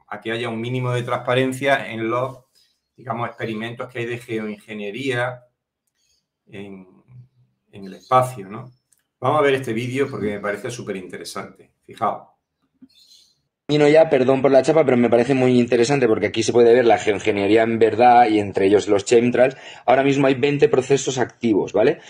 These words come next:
Speaker 2: En Italia, por ejemplo, podemos en-, venir a Italia, le damos Universidad de Aquila, ¿vale? Aquí vemos, eh, en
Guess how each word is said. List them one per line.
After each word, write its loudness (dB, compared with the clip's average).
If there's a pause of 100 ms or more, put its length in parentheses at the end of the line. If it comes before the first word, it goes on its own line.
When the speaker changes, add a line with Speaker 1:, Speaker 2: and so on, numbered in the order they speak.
(140)
Speaker 2:
En 0
Italia, 2
por 2
ejemplo, -2
podemos 0
en-, -6
venir 2
a 6
Italia, 0 (1080)
le 6
damos 0
Universidad 2
de 4
Aquila, 0 (680)
¿vale? 2
Aquí -8
vemos, -2
eh, 4
en 2